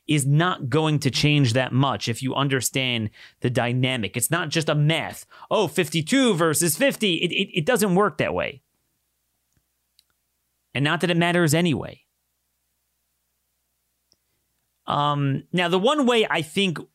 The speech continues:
we will be harmed a little is perception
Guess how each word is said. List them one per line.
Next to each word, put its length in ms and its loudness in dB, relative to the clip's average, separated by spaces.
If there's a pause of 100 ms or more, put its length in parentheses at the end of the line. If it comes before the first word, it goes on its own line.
(120)
we 360 2
will 460 2
be 220 0
harmed 500 0
a 120 0
little 600 0 (1300)
is 400 2 (160)
perception 1000 0